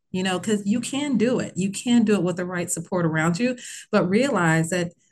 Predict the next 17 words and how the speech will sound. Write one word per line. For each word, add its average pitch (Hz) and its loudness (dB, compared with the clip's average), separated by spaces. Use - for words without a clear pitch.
there's 185 -2
gonna 180 -2
be 175 0
sacrifices 180 -2
and 170 0
it's 165 2
going 160 -2
to 165 -12
be 151 -4
hard. - -6
Um, 165 6
you 175 -2
know, 175 2
I 170 4
was 165 0
listening, 190 -2
we, 196 -4